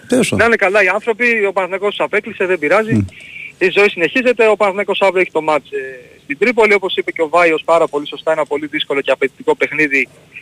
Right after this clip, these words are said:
Speaker 2: Υπενθυμίζω ότι ο Παναθηναϊκός έχει να νικήσει εκεί από το δύο χιλιάδες δεκαεπτά, αλλά από την άλλη, σε όποια έδρα δεν είχε νικήσει τα τελευταία χρόνια, το έκανε με τον, ε, Ιβάν Γιοβάνοβιτς και το κάνει με συνέπεια και με σταθερότητα. Υπενθυμίζω πόσο δύσκολα πέρναγε από τα Γιάννενα,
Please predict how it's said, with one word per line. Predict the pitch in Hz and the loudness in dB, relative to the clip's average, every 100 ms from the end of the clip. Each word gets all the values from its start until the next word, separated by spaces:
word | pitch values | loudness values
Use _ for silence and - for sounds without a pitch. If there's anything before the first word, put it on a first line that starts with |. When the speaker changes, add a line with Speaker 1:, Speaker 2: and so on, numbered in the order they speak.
| - - | -20 -4
Speaker 2:
Υπενθυμίζω | 135 151 160 165 165 | 0 2 2 2 2
ότι | 156 | 4
ο | |
Παναθηναϊκός | 139 143 147 165 - | 2 2 2 0 0
έχει | 156 | 0
να | 151 | -2
νικήσει | 147 - - | -4 -4 -4
εκεί | 135 | 0
από | 151 139 | 0 0
το | 143 | 0
δύο | 147 | 0
χιλιάδες | - 143 135 | 2 2 2
δεκαεπτά, | 131 131 120 151 147 | 2 0 2 2 2
αλλά | 131 | 2
από | 127 135 | 0 -6
την | 139 | -2
άλλη, | 156 151 139 | 0 0 0
σε | 160 | 0
όποια | 175 - | 2 4
έδρα | 160 156 151 | 4 2 -2
δεν | 156 | -6
είχε | 156 151 | -10 -16
νικήσει | 143 156 151 - | -16 -14 -12 -12
τα | 139 | -8
τελευταία | 139 - 151 143 | -8 -2 0 0
χρόνια, | 147 139 127 - _ _ _ _ _ | -2 -2 -6 -8 _ _ _ _ _
το | 160 | 2
έκανε | 165 151 147 | 2 2 -2
με | 139 | -8
τον, | 135 131 127 127 123 | -4 -4 -4 -8 -8
ε, | 127 | -6
Ιβάν | 123 143 | -4 -4
Γιοβάνοβιτς | 135 139 139 131 | -2 -2 -2 -4
και | - | -6
το | 131 | -6
κάνει | 120 143 139 131 127 | -2 -2 0 -2 -2
με | 127 127 123 | 0 0 0
συνέπεια | - 131 139 135 120 117 | -4 -2 -2 2 0 0
και | 127 117 | -6 -8
με | - | -10
σταθερότητα. | 120 131 175 214 | -4 0 2 4
Υπενθυμίζω | 180 151 156 165 147 | 2 0 -6 -4 0
πόσο | 147 151 143 | 0 0 0
δύσκολα | 147 - 139 131 | 0 0 2 2
πέρναγε | 143 143 135 | 0 -2 0
από | 127 120 | -2 -2
τα | 123 | -2
Γιάννενα, | 127 135 139 131 120 113 | 0 2 0 -2 -6 -6